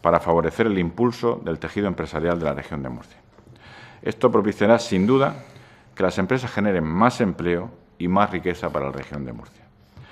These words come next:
Para ello, hemos reforzado los cinco ejes estratégicos sobre los que trabaja el Info: innovación, internacionalización, emprendimiento, financiación e infra-,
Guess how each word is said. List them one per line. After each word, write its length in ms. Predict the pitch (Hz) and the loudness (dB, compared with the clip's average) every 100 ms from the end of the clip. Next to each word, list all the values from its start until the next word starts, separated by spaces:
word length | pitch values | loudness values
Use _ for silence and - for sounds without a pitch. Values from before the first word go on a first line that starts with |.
| - _ - | -20 _ 2
Para 220 | 80 92 | 6 6
ello, 240 | 98 110 - - - | 6 0 -6 -20 -8
hemos 220 | - 110 | 0 2
reforzado 400 | 113 117 - 123 | 2 0 4 6
los 140 | 113 92 | 6 2
cinco 400 | - 127 117 120 | 2 0 4 4
ejes 240 | 113 98 | 4 -6
estratégicos 800 | 92 90 92 123 127 117 127 120 - - - | -6 -2 -2 -2 -6 -4 -6 -6 -20 -20 -14
sobre 240 | - 92 90 | 0 2 2
los 100 | 90 | 2
que 100 | 92 | 2
trabaja 380 | 90 101 - | 6 6 4
el 80 | 87 | 0
Info: 240 | 71 60 - - - _ _ _ | -2 -8 -18 -20 -20 _ _ _
innovación, 680 | 78 78 80 76 - 110 76 - - - _ _ _ - | -6 -4 0 -2 0 -2 -2 -6 -20 -20 _ _ _ -10
internacionalización, 1200 | 85 87 82 80 85 82 80 82 - 101 71 58 - - - _ - | -6 -4 -4 -4 -2 -2 -2 -6 -2 -2 -2 -6 -20 -20 -20 _ -14
emprendimiento, 840 | 76 85 85 90 104 82 - 62 - - - - | -8 -4 -2 0 0 -2 -10 -18 -18 -20 -20 -14
financiación 760 | - 90 90 95 - 110 117 117 - - - - - | -4 -2 0 -4 2 2 2 -2 -12 -20 -20 -20 -8
e 40 | 95 | -6
infra-, 380 | 95 87 - | -2 -4 -4